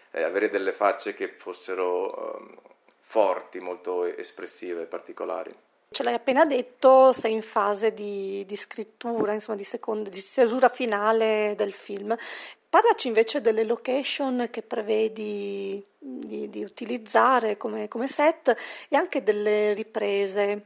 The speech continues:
Speaker 2: Più o meno hai già idea di quanto dureranno, eh, quando finirà la fase di produzione del film e quando inizierà soprattutto, perché non è ancora iniziata?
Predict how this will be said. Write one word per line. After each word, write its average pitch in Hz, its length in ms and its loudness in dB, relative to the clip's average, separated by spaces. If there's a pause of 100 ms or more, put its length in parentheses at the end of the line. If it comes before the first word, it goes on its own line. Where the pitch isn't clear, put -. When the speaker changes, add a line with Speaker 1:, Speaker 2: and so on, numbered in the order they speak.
(120)
Speaker 2:
Più 226 100 0
o 208 40 -2
meno 220 180 0
hai 214 100 -2
già 214 160 2
idea 214 240 2
di 220 140 -4
quanto 220 320 -8
dureranno, 220 1200 -2 (300)
eh, 208 400 -4 (120)
quando 220 520 0
finirà 214 340 0
la 214 80 2
fase 208 340 -2
di - 100 -10
produzione 208 1000 -6
del 208 120 -6
film 269 160 -2
e 226 40 -2
quando 202 200 -6
inizierà 202 460 -2
soprattutto, - 640 -6
perché 214 220 -6
non 190 100 -10
è 208 40 -8
ancora 208 260 -6
iniziata? 220 560 -6